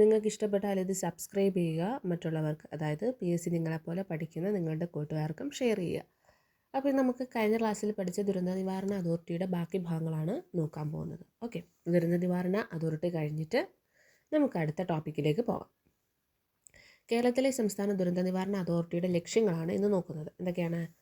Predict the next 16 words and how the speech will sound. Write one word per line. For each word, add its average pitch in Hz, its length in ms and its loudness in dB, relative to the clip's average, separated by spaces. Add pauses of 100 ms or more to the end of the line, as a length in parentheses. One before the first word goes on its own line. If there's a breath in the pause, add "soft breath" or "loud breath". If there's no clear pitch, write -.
(300 soft breath)
ഒരു 226 120 0
സംസ്ഥാനത്തിനൊരു 214 800 0
ദുരന്ത 180 320 2
നിവാരണ 196 440 -2
നയം 170 440 -2
രൂപീകരിക്കുക. 156 680 2
അപ്പോൾ 226 180 2
ഒന്നാമത്തെ 220 460 4
പോയിന്റ്, 156 400 0
സംസ്ഥാനത്തിനൊരു 185 800 4
ദുരന്ത 180 340 6
നി-, 185 140 4 (600)
ദുരന്ത 190 260 8
നിവാരണ 180 400 2 (180)
നയം 175 300 2 (100)
രൂപീകരിക്കുക. 156 540 0